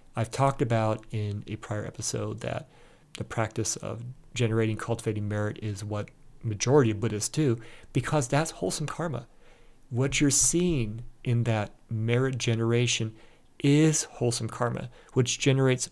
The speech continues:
positive karma. That's what we want. We are essentially in a battle with this fire,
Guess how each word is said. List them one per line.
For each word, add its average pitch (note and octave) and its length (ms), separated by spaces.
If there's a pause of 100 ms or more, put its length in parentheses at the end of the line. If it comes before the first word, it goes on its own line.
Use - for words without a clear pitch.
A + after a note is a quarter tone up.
(100)
positive A2+ 720
karma. - 400 (360)
That's A#2 360
what A#2+ 140
we A2+ 80
want. G#2+ 340 (360)
We D3+ 420
are B2 460
essentially B2 520
in A#2 120
a G#2+ 40
battle A2 560
with A2 180
this A#2 160
fire, A2 520